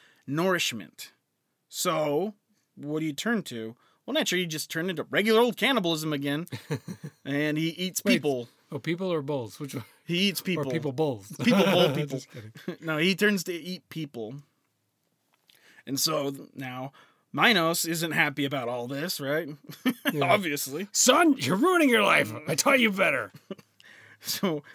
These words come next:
Speaker 1: so after getting advice from the oracle at Delphi,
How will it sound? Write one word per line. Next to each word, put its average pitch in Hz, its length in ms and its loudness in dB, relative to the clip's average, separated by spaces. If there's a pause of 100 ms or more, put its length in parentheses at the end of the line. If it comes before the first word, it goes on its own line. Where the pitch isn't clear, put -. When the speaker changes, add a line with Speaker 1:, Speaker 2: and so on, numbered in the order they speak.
(120)
Speaker 1:
so - 240 0
after 226 340 4
getting 196 500 4
advice 151 840 0
from 156 220 -4
the 147 180 -4
oracle 139 760 0
at 123 240 -10
Delphi, 151 600 -2